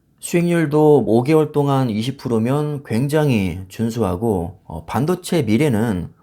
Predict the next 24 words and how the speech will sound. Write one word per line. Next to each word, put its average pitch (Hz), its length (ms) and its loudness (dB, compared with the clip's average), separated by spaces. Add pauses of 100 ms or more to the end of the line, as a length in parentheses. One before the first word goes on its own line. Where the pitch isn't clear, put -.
너무나도 156 400 -4
밝기 101 300 -8
때문에 90 560 -6 (340)
코덱스 175 400 -4
미국 107 240 -2
반도체 101 440 -4
엠브이, 98 500 -4 (300)
어, 92 200 -4
이 107 100 -6
종목에 139 560 0
투자할 160 300 -2
만하다고 98 360 -2
생각을 95 360 -4
합니다. 95 460 -6 (840)
뭐 101 100 -6
제가 127 260 2
굳이 127 200 -2
스물여섯 143 460 2
종목을 135 540 0
일일이 143 320 2
다 113 160 -4
나열하지는 104 500 -2
않겠고요. 104 600 -2
어, 92 380 -6